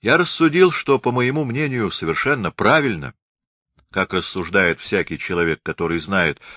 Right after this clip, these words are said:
что по истечении определенного срока его выгонят из дома, где он живет, и потому начинает заблаговременно подыскивать себе новое помещение, рассудил, говорю я, что мне надобно одному, без семьи,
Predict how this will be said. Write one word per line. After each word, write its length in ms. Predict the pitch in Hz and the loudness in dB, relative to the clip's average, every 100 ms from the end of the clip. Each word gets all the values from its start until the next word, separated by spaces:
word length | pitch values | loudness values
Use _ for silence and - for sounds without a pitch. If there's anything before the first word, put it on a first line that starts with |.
| - | -16
что 200 | - 82 | -4 -4
по 140 | - 87 | -2 -4
истечении 560 | - 92 - 92 82 | -4 -6 -2 0 0
определенного 680 | 78 80 85 90 85 85 87 | -2 -2 -4 -2 -2 -4 -6
срока 420 | - 98 90 - | -4 -2 -2 -4
его 380 | 76 76 85 - - _ - | -4 0 0 -2 -10 _ -10
выгонят 680 | 82 113 90 80 71 67 | 2 4 4 0 -6 -8
из 180 | 80 76 | -8 -6
дома, 340 | 76 98 80 71 | 0 2 2 -2
где 200 | 69 80 | -2 -2
он 160 | 78 | 0
живет, 440 | 71 95 101 80 - - - _ - | -2 0 0 -2 -4 -20 -20 _ -16
и 60 | |
потому 380 | 78 82 87 98 | -10 -4 -2 0
начинает 540 | 98 - 95 104 92 73 | -2 -2 0 2 2 -2
заблаговременно 800 | 80 85 95 101 107 85 78 76 | -4 0 2 2 2 0 -4 -2
подыскивать 600 | 90 101 - - 73 69 | -2 -2 -8 -6 -8 -8
себе 380 | - 80 85 - - _ | -6 0 0 0 -10 _
новое 340 | 82 92 76 69 | -4 -2 -2 -4
помещение, 680 | 73 71 - 147 123 76 - - - _ _ _ | -6 -6 -4 -2 -2 -6 -10 -20 -20 _ _ _
рассудил, 640 | - 123 - - 135 185 185 | -2 0 0 -2 2 4 4
говорю 380 | 139 131 127 123 | 4 2 2 0
я, 380 | 92 85 69 - _ _ _ _ _ | 2 2 0 -6 _ _ _ _ _
что 260 | - - 104 | -8 2 2
мне 220 | 117 175 | 4 2
надобно 580 | 170 175 160 139 139 131 | 4 2 2 -2 -2 2
одному, 640 | 107 95 98 107 151 139 | 2 0 0 0 0 -4
без 220 | 73 78 | -4 -6
семьи, 580 | - - 98 110 156 101 | -6 -4 -2 0 -2 -4